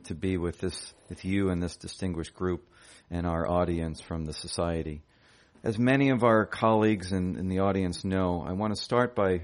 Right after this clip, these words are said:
re-emphasizing that complex clinical issues such as covid nineteen tracheostomy are best approached with an integrated,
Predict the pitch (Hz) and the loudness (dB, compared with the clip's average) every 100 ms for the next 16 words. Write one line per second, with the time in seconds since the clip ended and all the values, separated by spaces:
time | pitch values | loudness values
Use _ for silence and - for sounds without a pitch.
0 | - - 95 101 95 104 95 - 85 80 | -6 -6 -2 0 0 -2 -4 -2 0 0
1 | 85 76 76 _ _ - - - 107 110 | -4 -8 -10 _ _ -10 -8 0 2 2
2 | - 98 - - 98 95 87 92 - 87 | 0 -2 -2 -4 -4 0 0 0 -2 -6
3 | - 90 82 - 95 90 90 85 85 - | -4 -6 -6 -2 0 2 0 -2 -4 -4
4 | 92 85 87 85 80 80 80 - 78 76 | -6 -4 -4 -2 -2 -4 -4 -8 -8 -4
5 | 90 90 - - - 82 - - - 82 | -2 -2 -6 -8 -2 -2 -4 -8 -10 -8
6 | 80 98 98 90 92 90 90 87 | -6 -2 -2 0 2 2 0 -6